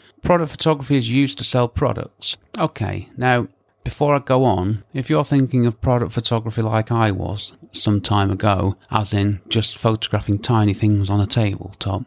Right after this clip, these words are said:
we all need to think a lot broader and bigger than that. I'll get onto it. Trust me, this is good stuff. What is product photography used for? Now, I touched on this in the, um, the answer that I gave you earlier.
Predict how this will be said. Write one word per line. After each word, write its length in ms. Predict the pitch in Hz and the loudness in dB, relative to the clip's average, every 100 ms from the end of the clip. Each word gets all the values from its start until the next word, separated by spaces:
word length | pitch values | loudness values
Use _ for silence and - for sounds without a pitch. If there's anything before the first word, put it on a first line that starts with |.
| - | 0
we 120 | 113 | 2
all 140 | 123 | 4
need 160 | 127 113 | 4 2
to 80 | - | 0
think 340 | 120 117 - - | 0 0 -2 -2
a 60 | |
lot 400 | 120 123 - - | 0 0 -2 -2
broader 480 | - 123 117 110 113 | 0 2 2 2 0
and 300 | - 113 104 | 0 0 0
bigger 240 | - 123 104 | 0 0 0
than 240 | 92 90 | 0 -2
that. 340 | 92 113 - - - | 0 0 0 -6 -6
I'll 140 | 101 | -4
get 140 | 98 95 | -2 0
onto 300 | 95 90 - | 0 -2 -4
it. 160 | - - - | -8 -10 -6
Trust 240 | 110 - | -4 0
me, 80 | 95 | 0
this 180 | 101 - | -2 -4
is 80 | - | -4
good 200 | 101 95 | -4 -4
stuff. 420 | - 85 - - - _ - | -4 -4 -4 -10 -20 _ -2
What 300 | 147 156 120 | 0 2 2
is 280 | 98 - - - | 2 0 -10 -6
product 340 | - 104 104 | 0 0 0
photography 440 | - - 101 - 104 | -2 -2 -2 -4 0
used 260 | 104 101 | 0 0
for? 340 | - - - 117 - - - | -4 -6 -8 -10 -18 -20 -8
Now, 180 | 95 92 | -4 -2
I 120 | 95 - | -2 -2
touched 360 | - 170 127 | 0 0 0
on 220 | 123 113 107 | 2 4 4
this 320 | 113 113 - _ | 2 0 -6 _
in 300 | - 120 117 113 | 0 2 2 0
the, 300 | 113 113 113 | 0 2 4
um, 340 | 110 110 98 _ | 4 2 -2 _
the 120 | - | 0
answer 360 | 147 110 - 95 | 2 2 -2 -4
that 160 | 110 | -6
I 120 | 95 | -6
gave 300 | 101 101 98 | -4 -4 -4
you 220 | 101 101 95 - | -2 -4 -4 -6
earlier. 540 | 95 104 101 98 101 | -4 -4 -4 -6 -8